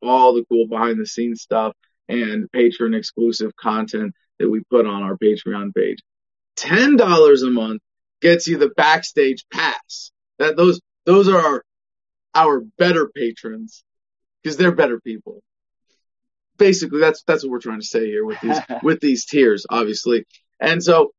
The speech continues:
Speaker 1: you know, if you get, if you, if you give us ten dollars a month, and this is really the critical point, we hope that we get as many of these as we can. People who wanna be a part of the show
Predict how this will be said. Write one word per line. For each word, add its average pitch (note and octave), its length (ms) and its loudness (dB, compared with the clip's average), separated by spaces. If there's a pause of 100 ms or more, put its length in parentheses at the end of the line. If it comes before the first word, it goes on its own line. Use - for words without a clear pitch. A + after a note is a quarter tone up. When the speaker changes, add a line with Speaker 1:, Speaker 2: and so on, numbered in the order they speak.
(140)
Speaker 1:
you F#3+ 100 -4
know, E3+ 80 4
if D#3 80 -4
you F3 60 0
get, F3 180 4
if D#3 80 -8
you, E3 200 -6
if - 60 -12
you D3+ 160 -12
give F3 140 4
us D3+ 100 -4
ten D#3+ 140 -2
dollars C#3+ 320 2
a C3+ 60 -6
month, B2+ 220 -4 (260)
and E3+ 140 2
this F#3 140 4
is D#3 100 -8
really D3+ 280 6
the B2 120 0
critical B2+ 500 -2
point, A#2 220 -8
we B2+ 100 -4
hope A#2+ 200 -2
that A#2 100 -4
we A#2 120 -2
get A2+ 100 0
as G#2+ 120 -10
many A2+ 220 -6
of G#2+ 120 -8
these G#2+ 220 -12
as G#2 120 -16
we A2 100 -12
can. A2 180 -6
People A#2 260 -4
who A#2+ 220 -2
wanna C#3 200 -2
be C3 140 2
a A#2+ 80 0
part A#2+ 260 -2
of A#2 40 -2
the A2 80 -6
show A2+ 440 0